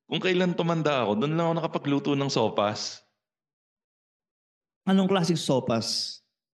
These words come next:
Speaker 2: Yung
Speaker 1: Kasi
Speaker 2: may gatas?
Speaker 1: leg-, legit na
Speaker 2: Filipi-,
Speaker 1: sopas.
Speaker 2: Filipino
Speaker 1: Filipino
Speaker 2: sopas.
Speaker 1: style sopas. Kasi
Speaker 2: May
Speaker 1: nagluluto ako ng
Speaker 2: macaroni.
Speaker 1: kakaibang
Speaker 2: Macaroni
Speaker 1: Well,
Speaker 2: na.
Speaker 1: alam mo naman, Keto Machine tayo.
Speaker 2: Ah.
Speaker 1: Ang tawag dito sa bahay sa amin sa sopas,
Speaker 2: Mm.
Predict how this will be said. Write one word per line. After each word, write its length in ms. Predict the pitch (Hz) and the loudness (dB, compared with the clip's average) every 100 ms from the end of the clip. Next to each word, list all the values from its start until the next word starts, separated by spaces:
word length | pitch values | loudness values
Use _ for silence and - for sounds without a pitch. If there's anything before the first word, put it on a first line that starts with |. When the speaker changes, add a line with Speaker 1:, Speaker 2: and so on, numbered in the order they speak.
| - | -2
Speaker 2:
Yung 240 | 156 156 | 2 4
Speaker 1:
Kasi 160 | 151 - | 4 2
Speaker 2:
may 60 | - | 2
gatas? 360 | 147 349 - | 2 2 2
Speaker 1:
leg-, 260 | 349 339 - - _ | 2 0 -2 -16 _
legit 260 | 254 320 349 | 0 2 2
na 140 | 359 | 2
Speaker 2:
Filipi-, 80 | 349 | 4
Speaker 1:
sopas. 440 | 330 330 294 254 240 208 214 | 2 2 2 2 2 -2 -2
Speaker 2:
Filipino 440 | - 185 190 175 | 0 2 4 4
Speaker 1:
Filipino 360 | 180 - 359 - | 4 4 4 2
Speaker 2:
sopas. 40 | 320 | 2
Speaker 1:
style 280 | 277 285 | 2 2
sopas. 560 | 285 240 233 233 226 214 - - _ _ _ | 4 2 2 2 2 0 -4 -12 _ _ _
Kasi 220 | - 156 | 0 2
Speaker 2:
May 160 | 330 - | 4 4
Speaker 1:
nagluluto 480 | 302 294 285 247 226 | 4 4 2 2 4
ako 40 | |
ng 60 | 151 | 4
Speaker 2:
macaroni. 380 | - 185 180 180 | 4 4 4 6
Speaker 1:
kakaibang 240 | 214 170 139 - - _ | 6 4 0 -8 -20 _
Speaker 2:
Macaroni 480 | 143 135 147 147 151 151 | -6 -2 2 2 2 2
Speaker 1:
Well, 260 | 190 196 | 4 4
Speaker 2:
na. 160 | 151 127 123 - _ _ _ - | 2 0 -6 -12 _ _ _ -4
Speaker 1:
alam 140 | 117 131 | 0 0
mo 60 | |
naman, 220 | 139 147 139 | 0 0 -2
Keto 260 | - 104 110 | -6 -4 -2
Machine 360 | 113 117 123 | 0 0 0
tayo. 640 | 120 123 123 110 98 - - | 0 2 2 2 -2 -6 -4
Speaker 2:
Ah. 260 | 151 180 | 0 2
Speaker 1:
Ang 120 | 202 202 | 4 4
tawag 260 | 180 156 156 151 | 4 2 2 2
dito 240 | 139 151 | 0 0
sa 100 | 165 | 0
bahay 380 | 135 131 131 131 | 2 2 2 0
sa 180 | 135 120 | 0 0
amin 160 | 120 | 0
sa 220 | 120 127 | -2 -2
sopas, 720 | 110 123 107 98 85 82 - - _ - | 0 0 0 0 -4 -4 -12 -16 _ -4
Speaker 2:
Mm. 340 | 160 131 98 | -2 -2 -4